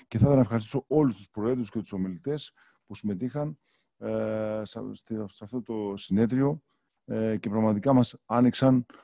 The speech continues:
μας περιγράψαν μάλλον όλες τις εξελίξεις γύρω από την κλινική καρδιολογία.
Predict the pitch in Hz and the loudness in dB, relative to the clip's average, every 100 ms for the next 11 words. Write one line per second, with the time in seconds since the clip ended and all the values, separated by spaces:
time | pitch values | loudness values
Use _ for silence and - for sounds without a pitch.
0 | _ _ - 107 - 110 127 123 123 127 | _ _ -6 -2 2 4 4 8 8 10
1 | 123 131 143 127 - - - 107 113 - | 8 10 10 10 6 0 4 4 4 2
2 | 117 120 101 98 101 98 90 117 113 _ | 2 2 0 0 2 2 2 0 -2 _
3 | _ _ 107 101 107 104 104 95 | _ _ -4 2 6 6 6 2